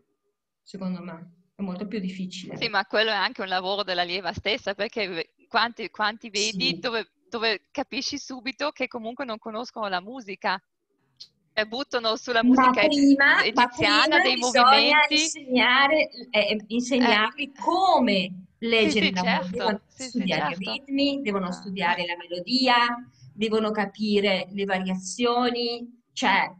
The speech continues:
Speaker 1: e, e poi, eh, come strutturare i, i loro movimenti, dove cambiare, perché tante volte cambiano in modo sbagliato i passi, nei momenti meno adatti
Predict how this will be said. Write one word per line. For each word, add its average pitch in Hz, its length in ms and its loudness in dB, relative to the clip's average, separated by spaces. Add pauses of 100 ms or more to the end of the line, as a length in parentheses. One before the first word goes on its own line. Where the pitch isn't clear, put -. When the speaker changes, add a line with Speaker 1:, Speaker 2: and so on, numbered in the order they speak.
(160)
Speaker 1:
e, 196 400 -4
e 226 140 -4
poi, 226 460 -2
eh, 190 140 -10
come 233 260 -4
strutturare 196 1120 -4
i, 180 260 -16
i 202 80 -8
loro 202 240 -4
movimenti, 226 760 -4
dove 208 240 -2
cambiare, 208 680 -2
perché 196 200 -12
tante 196 240 -8
volte 208 240 -6
cambiano 185 380 -6
in 180 100 -8
modo 175 320 -8
sbagliato 190 600 -4
i 185 100 -6
passi, 175 600 -6
nei 180 120 -12
momenti 190 460 -8
meno 180 220 -10
adatti 202 680 -8